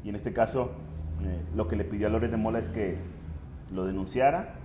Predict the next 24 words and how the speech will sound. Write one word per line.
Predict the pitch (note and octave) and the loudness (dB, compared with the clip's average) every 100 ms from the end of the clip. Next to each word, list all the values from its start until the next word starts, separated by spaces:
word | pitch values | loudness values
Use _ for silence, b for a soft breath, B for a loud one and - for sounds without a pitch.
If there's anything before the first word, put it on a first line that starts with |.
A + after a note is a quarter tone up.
| - G#2+ | -10 -8
y | |
que | - F2+ | -6 -4
fuera | G2 | 0
a | A2 | 2
la | |
fiscalía | A#2 B2 A#2+ A2 A#2 | 0 -2 -2 -2 -2
y, | B2 - | -2 -2
y | F#2+ | -2
a-, | |
y | F#3 - F#2+ | -2 -4 -8
que | - | -6
fueran | - G3 | -2 -2
hasta | - F2+ | -2 -4
las | F#2+ | -6
últimas | F#2 G#2 G2+ | -6 -6 -6
instancias, | G2 C3 A#2+ - - - | -4 -4 -2 -6 -2 4
pero | A#2 | 6
lo | G#2 | 6
defendió. | G#2 G#2+ B2+ D3+ - - - - - - | 6 4 4 2 2 -8 -12 -14 -10 -4
<laughs> | D#3 D4+ D3+ - - - | -2 2 2 2 -8 -8
O | G2+ | -2
sea, | G#2+ | 0
es | G2 | 0
como, | - G#2 | 0 0